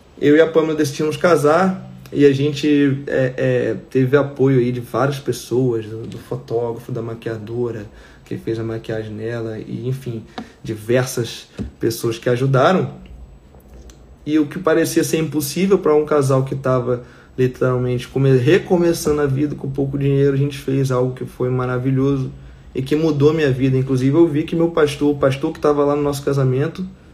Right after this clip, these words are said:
celebrou nosso casamento, tá aí. Um abração, pastor. É... e depois do meu casamento eu parei de furar meu tanque de combustível.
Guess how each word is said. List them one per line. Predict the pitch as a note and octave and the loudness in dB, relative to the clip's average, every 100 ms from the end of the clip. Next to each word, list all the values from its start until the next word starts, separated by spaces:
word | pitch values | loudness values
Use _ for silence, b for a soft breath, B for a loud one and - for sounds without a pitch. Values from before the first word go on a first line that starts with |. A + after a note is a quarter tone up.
| B - | B -12
celebrou | - A#2+ A#2+ C3 | -4 -2 0 0
nosso | C3+ - | -2 -2
casamento, | B2+ A#2 B2 C3 | -4 -2 -4 -2
tá | C#3+ | 0
aí. | E3+ C3 A#2+ - B B B - | 0 0 -2 -8 B B B -12
Um | |
abração, | A2 C3 C3+ C3 A#2+ | -4 -2 0 -2 -6
pastor. | A#2 - C#3 B2+ - B B B B B - - | -6 0 0 0 -4 B B B B B -20 -4
É... | C3 B2+ B2+ B2 A#2 A#2+ - - - - - - - - - - - | 0 4 4 4 0 -4 -10 -20 -20 -20 -20 -20 -20 -20 -18 -18 -2
e | D3 | 4
depois | E3+ F3 G#3 | 4 4 4
do | G#3+ | 4
meu | G3+ | 2
casamento | G3 F#3 F3+ F#3+ | 4 4 4 4
eu | G3 | 2
parei | - - F3+ | 2 4 4
de | F#3 | 2
furar | - E3+ F3+ | 2 4 4
meu | E3+ | 4
tanque | C#3 E3+ | 2 0
de | F3 | -2
combustível. | - E3+ D#3+ - C3+ A2 | -2 -2 -2 -2 -2 -2